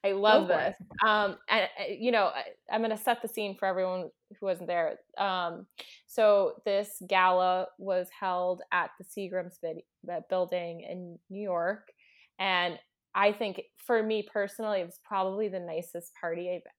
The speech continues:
Speaker 1: ever gone to in my life. Like, the men were in tuxedos, the women were in beautiful gowns, like, the champagne and martinis were flowing. Um, there were people auctioning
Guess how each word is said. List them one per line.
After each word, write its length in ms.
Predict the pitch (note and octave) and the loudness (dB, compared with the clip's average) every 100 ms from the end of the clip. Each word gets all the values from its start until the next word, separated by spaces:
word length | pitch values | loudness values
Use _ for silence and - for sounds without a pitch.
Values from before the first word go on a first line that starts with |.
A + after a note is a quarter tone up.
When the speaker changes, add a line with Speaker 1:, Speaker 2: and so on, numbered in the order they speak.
| - | -6
Speaker 1:
ever 220 | F3 F3 E3+ | -4 -4 -4
gone 300 | D#3+ E3+ E3+ - | -6 -8 -12 -12
to 120 | E3+ | -10
in 140 | D#3+ | -10
my 120 | D#3+ D#3+ | -12 -4
life. 420 | F3+ G#3 G#3 G#3 _ | 0 2 0 -4 _
Like, 200 | D#3+ D#3 _ | -10 -10 _
the 60 | E3 | -14
men 220 | E3+ E3 | -10 -10
were 180 | E3 E3 | -10 -10
in 100 | E3 | -12
tuxedos, 840 | - E3+ - - C#4 C4+ B3 A#3+ A#3+ | -12 -14 -14 -6 -2 0 2 2 0
the 60 | F#3+ | -6
women 360 | F3 E3+ F3 F3 | -10 -8 -8 -6
were 220 | F3+ F3 | -6 -6
in 200 | E3+ E3+ - _ _ _ _ | -8 -10 -16 _ _ _ _
beautiful 540 | F#3+ G3 F#3+ - F3+ - | -4 -4 -4 -4 -6 0
gowns, 760 | G#3+ G#3+ G#3 G#3 G3+ G#3 F#3+ - | 0 4 4 2 0 -4 -8 -6
like, 300 | F3 D#3 D#3 _ F3+ | -4 -2 -6 _ -10
the 120 | F3 | -8
champagne 760 | - G3+ F#3+ F#3+ G#3 G3 F#3+ | -8 -6 -6 -6 -4 -4 -4
and 100 | F#3 | -4
martinis 1000 | F3+ F3 - G#3 G3 F#3+ F#3 F#3 F3+ F3 - | -4 -6 -8 -8 -6 -4 -4 -2 -4 -6 -4
were 340 | E3 D#3+ E3 _ _ _ _ - | -2 -2 -6 _ _ _ _ -2
flowing. 880 | A3 A3+ A3 G#3+ G#3 G3+ G3 G3 - | 4 6 6 2 0 0 -2 -4 -4
Um, 480 | F3+ F3 D#3+ D#3+ E3+ | -6 -4 -6 -8 -6
there 160 | F#3 F3 | -4 -2
were 120 | E3+ | -2
people 840 | E3+ F3+ - E3+ E3+ E3 E3+ - _ F3 | -6 -10 -6 -4 -2 -2 -2 -6 _ -6
auctioning 920 | F3 F3+ - F#3 F3+ F3 E3+ E3+ | -6 -8 -10 -6 -2 -2 -2 -6